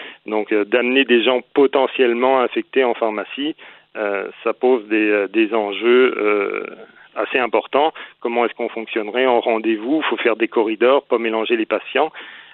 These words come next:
Euh, je vous dirais pas mélanger les équipes de travail parce que est-ce que j'ai envie que, euh, la même personne qui fait le test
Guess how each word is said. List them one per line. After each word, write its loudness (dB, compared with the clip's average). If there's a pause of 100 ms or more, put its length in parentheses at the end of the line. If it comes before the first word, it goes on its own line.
Euh, -2
je -8
vous -10
dirais -2
pas 0
mélanger 2
les -2
équipes -4
de 4
travail 0
parce 0
que 2
est-ce -4
que 0
j'ai 0
envie -4
que, -4
euh, 4 (160)
la 0
même -2
personne 0
qui -12
fait 0
le -4
test 0